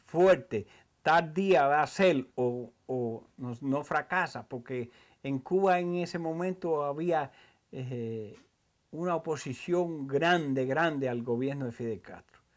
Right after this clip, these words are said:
Aunque pa-, para la opinión pública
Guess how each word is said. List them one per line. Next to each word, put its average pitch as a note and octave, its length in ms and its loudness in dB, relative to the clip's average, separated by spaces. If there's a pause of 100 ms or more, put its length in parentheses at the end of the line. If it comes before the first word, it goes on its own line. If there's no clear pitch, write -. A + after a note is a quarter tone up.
(200)
Aunque C#3+ 380 -2
pa-, - 760 -20 (120)
para C3+ 280 4
la C3 420 0
opinión C#3+ 480 0
pública G3 600 4